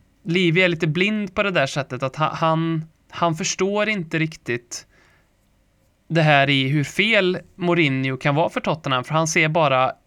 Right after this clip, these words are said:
ur sitt perspektiv hur rätt det är att han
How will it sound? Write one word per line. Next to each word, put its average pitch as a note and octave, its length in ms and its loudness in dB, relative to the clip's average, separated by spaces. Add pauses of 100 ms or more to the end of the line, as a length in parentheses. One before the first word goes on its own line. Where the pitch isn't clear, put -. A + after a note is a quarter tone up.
ur D#3+ 120 2
sitt F3+ 260 -6
perspektiv E3+ 500 -4
hur D3 120 -2
rätt D#3+ 400 -2
det G#3 120 0
är C#3 320 2 (420)
att D#3 180 -2
han C3 380 -2